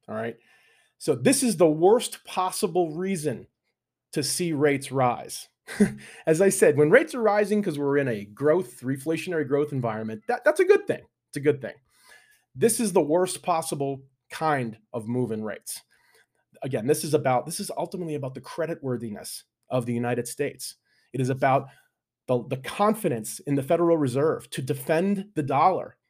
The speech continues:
to defend our, our whole system. And the market right now is saying, "We don't think that the Fed is gonna do, uh, what's required. Or if they do, they're gonna act too late." So the Fed, the market doing, in, in what,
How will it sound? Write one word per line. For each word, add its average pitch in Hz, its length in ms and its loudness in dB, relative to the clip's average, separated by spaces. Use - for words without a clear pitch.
to 151 60 -8
defend 190 720 2
our, 143 420 2
our 165 240 2
whole 190 240 2
system. - 640 0
And 147 100 -2
the 143 60 -2
market 180 300 2
right 156 180 2
now 160 220 -2
is 139 120 -6
saying, 127 400 -2
"We 123 120 -4
don't 202 160 -2
think - 400 -6
that 135 120 -10
the 139 80 -8
Fed 156 380 -4
is 127 120 -8
gonna 139 180 -4
do, 139 340 -4
uh, 123 560 -6
what's 143 180 -4
required. 156 480 2
Or 147 180 6
if 143 100 0
they 147 100 2
do, 220 200 -2
they're 175 120 2
gonna 139 160 2
act 139 320 -6
too 190 160 -6
late." 233 220 2
So 147 120 -8
the 156 80 0
Fed, 180 280 2
the 170 60 -2
market 165 380 2
doing, 160 260 0
in, 147 320 -6
in 117 140 -8
what, 135 140 -6